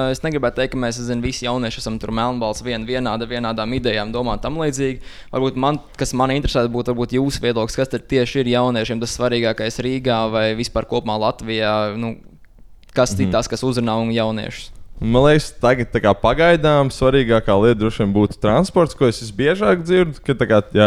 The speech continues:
Speaker 2: tipa, jaunieši gribētu, lai būtu vienkārši, ā, lētāk, tipa, braukt, un šeit, un arī, ja tu ne-, nestudē vai ko, tipa, kad tas tomēr paņem baigi lielo budžetu no,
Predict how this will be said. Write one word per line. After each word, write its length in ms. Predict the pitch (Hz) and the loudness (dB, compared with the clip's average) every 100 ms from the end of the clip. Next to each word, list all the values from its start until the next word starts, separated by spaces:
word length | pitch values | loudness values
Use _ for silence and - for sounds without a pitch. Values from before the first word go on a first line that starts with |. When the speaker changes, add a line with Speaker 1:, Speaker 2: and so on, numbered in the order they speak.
| 98 | 4
Speaker 2:
tipa, 240 | - - | 0 2
jaunieši 400 | 95 98 90 85 | 4 4 2 0
gribētu, 380 | 98 95 85 - | -2 0 -2 -4
lai 80 | 78 58 | -8 -6
būtu 360 | 78 62 - | -8 -10 -8
vienkārši, 460 | 95 95 92 87 - | -8 -4 -4 -4 -8
ā, 720 | - - - - - 98 104 101 | -14 -14 -14 -12 -10 -2 2 4
lētāk, 640 | 101 117 135 - 107 - | 6 6 4 4 2 0
tipa, 180 | 117 101 | -8 -6
braukt, 480 | 92 113 127 131 123 | 0 4 6 4 2
un 80 | 107 | 0
šeit, 300 | - 117 117 | 2 2 2
un 80 | 107 | 2
arī, 160 | 107 | 2
ja 80 | 104 | 2
tu 160 | - 104 | 0 -2
ne-, 160 | 107 - | -2 0
nestudē 580 | 101 117 - 117 104 98 | 2 2 2 2 6 6
vai 120 | 95 | 4
ko, 220 | 95 120 113 | 2 4 4
tipa, 280 | - 98 - | 4 0 2
kad 200 | 104 90 | 0 0
tas 100 | - | 2
tomēr 300 | 110 107 98 | 4 4 4
paņem 300 | 117 113 101 | 4 4 6
baigi 240 | 110 110 101 | 6 6 6
lielo 380 | 107 117 107 98 95 | 6 8 8 8 6
budžetu 680 | 90 95 127 127 107 - 107 | 4 4 6 6 2 0 0
no, 140 | 101 | 0